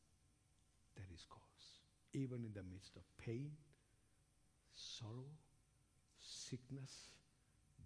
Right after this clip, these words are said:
death, suffering, this Savior came for you and for me and for those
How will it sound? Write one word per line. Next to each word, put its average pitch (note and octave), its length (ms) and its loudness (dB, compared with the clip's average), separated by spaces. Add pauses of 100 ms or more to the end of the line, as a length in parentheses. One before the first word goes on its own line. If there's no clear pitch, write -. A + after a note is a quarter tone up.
(160)
death, B2 200 6 (1080)
suffering, - 760 -6 (1160)
this G#2+ 160 0 (180)
Savior D#2 380 -6 (120)
came D#2 260 -6 (1600)
for G2 80 -4
you E2 220 -6 (1400)
and G2+ 100 -2 (100)
for F#2+ 60 -8
me E2+ 240 -8 (1120)
and G#2+ 120 -2
for G#2+ 100 -2 (140)
those D#2+ 420 0